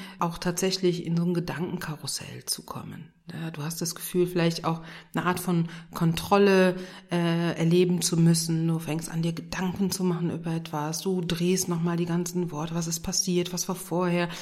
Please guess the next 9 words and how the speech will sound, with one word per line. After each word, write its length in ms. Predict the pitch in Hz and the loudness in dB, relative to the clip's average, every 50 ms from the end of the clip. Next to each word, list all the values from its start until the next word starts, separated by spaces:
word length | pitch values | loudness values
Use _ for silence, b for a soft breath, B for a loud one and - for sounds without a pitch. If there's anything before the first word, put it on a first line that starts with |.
| B B | B B
hätte 180 | - 170 - 180 | -6 -4 -4 -4
ich 100 | 170 - | -4 -2
was 200 | 202 - - - | -2 -2 0 0
anderes 400 | 165 175 175 170 165 175 175 185 | 2 2 4 4 2 2 2 2
machen 280 | 180 175 170 175 175 | 0 0 0 0 0
sollen 280 | 170 170 175 170 165 - | 2 2 2 2 0 0
und 160 | 165 165 165 | -2 -4 -4
so 120 | 185 170 | -4 -2
weiter. 400 | 175 165 160 165 165 170 180 170 | -2 0 0 0 0 -2 -4 -6